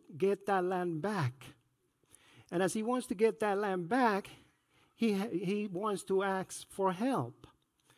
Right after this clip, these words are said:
to King Jehoshaphat. When you ask for help, you have a need. And then when you have a need, need calls mercy. And mercy open hearts.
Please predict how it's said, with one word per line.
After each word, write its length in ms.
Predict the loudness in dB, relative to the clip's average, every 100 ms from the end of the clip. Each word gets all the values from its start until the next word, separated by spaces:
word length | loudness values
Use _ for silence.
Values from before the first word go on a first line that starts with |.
| _ _ _ -2
to 140 | -2
King 320 | 0 0 0
Jehoshaphat. 800 | 0 -2 -2 -6 -8 -10 -10 -14 -20 _ _ _ _ _ -20 -4
When 140 | 0
you 140 | 2 6
ask 280 | 6 4
for 220 | 2 2 4
help, 540 | 2 2 2 0 -4 -16
you 220 | -6 -2
have 240 | 0 0 0
a 60 |
need. 580 | 0 0 0 -2 -4 -6 -8 -16 -20 -20 _ _ -2
And 160 | 0
then 340 | 0 0 -2 -6
when 160 | -2 0
you 100 | 0
have 180 | 0 -2
a 60 |
need, 600 | 0 2 2 4 2 0 -6
need 340 | -2 -2 -2
calls 400 | -2 0 0 -2
mercy. 640 | -4 -2 -4 -4 -6 -8 -14 _ _ _ _ _
And 140 | -2 0
mercy 440 | 0 -2 -4 -4
open 400 | -2 -4 -2 -2
hearts. 720 | -2 -4 -8 _ -18 -18 -18